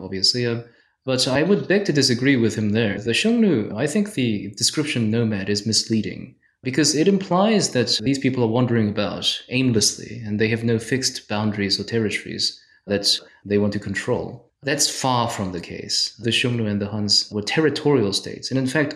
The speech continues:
all Eurasian states were territorial states. If you dared to trespass on the territory of someone else, it would lead to war immediately. Now, I suppose what he's tr-, trying to refer to there is that, uh,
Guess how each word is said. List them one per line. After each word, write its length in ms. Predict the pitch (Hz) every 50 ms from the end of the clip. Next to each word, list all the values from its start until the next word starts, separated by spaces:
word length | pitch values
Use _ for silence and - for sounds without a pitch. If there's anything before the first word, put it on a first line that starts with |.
| - -
all 640 | 151 165 202 202 165 107 92 98 - - - _ _ _ _ _ _ _
Eurasian 460 | - 123 123 117 113 113 107 110 101
states 320 | - - 113 104 104 - -
were 60 | 101
territorial 640 | - - - 120 113 107 - - 110 101 98 95 98
states. 420 | - - - - - - - -
If 220 | 143 139 135 - 147
you 240 | 131 117 101 - - - -
dared 240 | 117 123 127 127
to 60 | 120 104
trespass 720 | - 123 123 117 - - - - - - - - - - _ _ _ _ - _ _ -
on 100 | 120 117
the 60 | 110
territory 400 | - - 131 127 127 - 120 107
of 80 | 101
someone 260 | - 117 104 104 101 110
else, 320 | 107 101 101 - - -
it 80 | 110 110
would 180 | 107 110 117
lead 140 | 120 117 107
to 100 | - 110
war 240 | 104 107 110 104 104
immediately. 640 | 104 107 117 113 110 104 101 - - - - - - _ _ _ - - - - _ _ _ _ -
Now, 100 | 143 120
I 100 | 131 190
suppose 340 | - 208 175 - 254 208 175
what 120 | 175 160
he's 220 | 165 156 127 - -
tr-, 160 | - 131 127
trying 300 | 131 - - 151 139 131
to 80 | 120
refer 340 | 113 101 - - - - 202
to 400 | - - - - - - - 107
there 260 | 107 120 117 110 107
is 300 | 110 117 123 107 - -
that, 340 | - 110 107 104 - - -
uh, 200 | 107 104 101 98